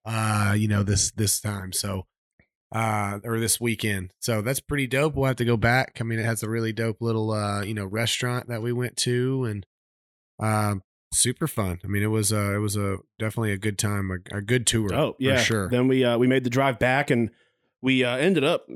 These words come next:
Speaker 2: doing the drive pretty quick. We, uh, my, the wife and I just kinda took turns driving. We were supposed to stop in, um, Little, uh, Arkansas to do these hot springs, but ended up being closed on that day.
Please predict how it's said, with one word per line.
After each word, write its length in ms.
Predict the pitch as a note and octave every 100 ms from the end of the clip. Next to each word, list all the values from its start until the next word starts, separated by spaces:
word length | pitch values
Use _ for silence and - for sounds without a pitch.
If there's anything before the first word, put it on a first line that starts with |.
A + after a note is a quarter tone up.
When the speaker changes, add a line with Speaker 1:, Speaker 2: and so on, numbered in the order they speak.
| A2+
Speaker 2:
doing 200 | G#2+ D#3+
the 60 | G#3
drive 400 | G#2+ A#2+ C3 -
pretty 340 | - D#3 A#3 G#3
quick. 500 | - A#2+ A#2+ - -
We, 200 | A#2 A2+
uh, 260 | A2 G#2+ G2+ G#2
my, 220 | - A#2 A#2
the 80 | B2
wife 200 | A#2 A#2+
and 80 | A#2+
I 60 | A2
just 260 | G#2+ - - _
kinda 200 | - A#2
took 160 | - -
turns 360 | C3 A#2 A2
driving. 400 | A2+ A#2+ A#2+ A#2+
We 80 | A#2
were 60 | A#2
supposed 220 | C#3+ B2+
to 60 | A#2+
stop 360 | - A#2+ -
in, 240 | G#2+ G#2+ G#2
um, 640 | G2 G2 F#2+ F#2 G#2+ A2 - - -
Little, 220 | B2+ B2+
uh, 180 | A2 G#2+
Arkansas 480 | C#3 C3+ B2 A#2 G#2
to 80 | A#2
do 80 | A2+
these 140 | F#2+
hot 200 | B2 -
springs, 300 | - G#2+ G2
but 140 | A2
ended 160 | A2 A#2+
up 60 | A2+
being 160 | A2+
closed 300 | - C#3 B2+
on 80 | G#2
that 160 | G2 F#2+
day. 280 | G2+ G2